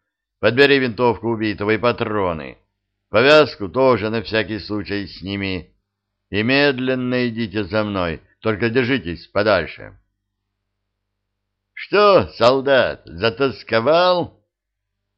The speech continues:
«Уже все?» — облегченно спросил тот. Однако сесть за руль не успел. Лишь только он отвернулся, Громов ударил его ножом так же, как несколько минут назад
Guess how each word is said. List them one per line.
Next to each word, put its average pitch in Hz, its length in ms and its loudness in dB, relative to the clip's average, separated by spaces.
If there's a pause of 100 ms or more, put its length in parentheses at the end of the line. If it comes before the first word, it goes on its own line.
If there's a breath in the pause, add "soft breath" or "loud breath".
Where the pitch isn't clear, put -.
(200)
«Уже 143 600 2
все?» — 165 460 -6 (640)
облегченно 107 720 0
спросил 113 580 -6
тот. 76 300 -8 (880)
Однако 156 460 0
сесть - 520 -6
за 98 300 -2
руль 120 240 -4
не 113 100 -8
успел. 76 720 -10 (440)
Лишь 113 220 -2
только 123 280 2
он 113 140 0
отвернулся, 117 720 -2
Громов 107 460 -2 (360)
ударил 110 440 4
его 101 220 0
ножом 101 440 -2
так 120 360 2
же, 90 140 -6
как 98 240 -4
несколько 98 520 -10
минут 110 380 -8
назад 113 420 -2